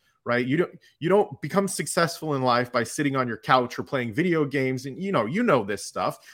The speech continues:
To, to become physically fit, you have to work out. You have to become uncomfortable. And it's the same with anything in life. Anything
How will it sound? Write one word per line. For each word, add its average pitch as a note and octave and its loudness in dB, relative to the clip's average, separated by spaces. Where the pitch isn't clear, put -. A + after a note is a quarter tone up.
To, C#3+ 0
to D3+ -4
become D#3 -2
physically G3+ 0
fit, D#3+ -2
you C3 0
have - -2
to E3+ -2
work C#3+ 0
out. G#2+ 2
You A#2+ 0
have D3 4
to - -4
become C#3+ 0
uncomfortable. D3+ -2
And C3+ -2
it's C3 -6
the B2+ -8
same D#3 -2
with C#3+ 0
anything C3+ 2
in A2 -6
life. D#2+ -10
Anything E3 -4